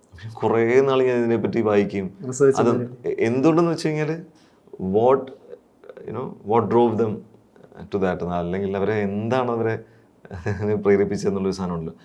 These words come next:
Speaker 2: ഉം.
Speaker 1: എങ്ങനെ അവര് കൺവിൻസ്ഡ് ആയി, അവര് കൺവിൻസ്ഡ് ആയെങ്കിൽ എങ്ങനെ ചിന്തി-, ഞാൻ വെറുതെ ഒരു ഇത് പറഞ്ഞു. അപ്പൊ അങ്ങനത്തെ കാര്യങ്ങൾ പോലെ ഈ ബിബിൻ എന്നെ ഭയങ്കരമായിട്ട്
Speaker 2: ഉം.
Speaker 1: അങ്ങനെ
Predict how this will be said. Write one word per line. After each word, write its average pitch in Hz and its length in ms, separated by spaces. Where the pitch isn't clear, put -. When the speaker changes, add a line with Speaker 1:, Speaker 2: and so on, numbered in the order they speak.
Speaker 2:
ഉം. 120 160
Speaker 1:
എങ്ങനെ 135 260
അവര് 123 160
കൺവിൻസ്ഡ് 104 480
ആയി, 92 80
അവര് 98 180
കൺവിൻസ്ഡ് 104 400
ആയെങ്കിൽ 104 260
എങ്ങനെ 98 200
ചിന്തി-, 90 240
ഞാൻ 92 180
വെറുതെ 101 260
ഒരു 123 80
ഇത് 123 80
പറഞ്ഞു. 120 180
അപ്പൊ 87 160
അങ്ങനത്തെ 98 360
കാര്യങ്ങൾ 139 380
പോലെ 135 280
ഈ - 40
ബിബിൻ 113 320
എന്നെ 135 180
ഭയങ്കരമായിട്ട് 123 500
Speaker 2:
ഉം. 120 300
Speaker 1:
അങ്ങനെ 110 360